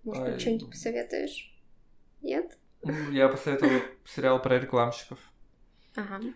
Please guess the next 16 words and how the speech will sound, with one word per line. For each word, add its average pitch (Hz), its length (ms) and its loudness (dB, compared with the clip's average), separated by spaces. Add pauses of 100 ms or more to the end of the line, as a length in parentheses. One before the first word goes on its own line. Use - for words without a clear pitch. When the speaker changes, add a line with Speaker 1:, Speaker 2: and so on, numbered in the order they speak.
(160)
Speaker 2:
Там 131 460 6
сериал 127 340 2
про - 160 0
рекламщиков, 135 560 2
которые 123 320 -2
обсуждают 120 460 0
рекламу 127 480 4
и 117 100 -8
делают 117 320 -2
рекламу, 131 460 2
и, 117 200 -4 (1200)
ну, 165 160 2
плюс, 156 240 -2
ну, 185 140 4
ты, 190 140 0
наверно, 170 340 4